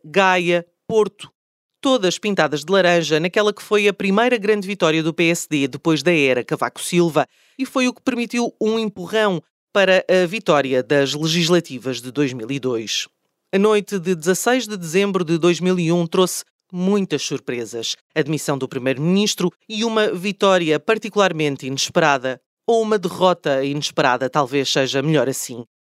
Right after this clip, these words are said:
As atenções focaram-se no Porto. Rui Rio era um perdedor à partida,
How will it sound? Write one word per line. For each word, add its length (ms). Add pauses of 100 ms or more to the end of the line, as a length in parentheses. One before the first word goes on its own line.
(160)
As 140
atenções 520
focaram-se 840
no 240
Porto. 420 (340)
Rui 200
Rio 340
era 320
um 140
perdedor 500
à 80
partida, 580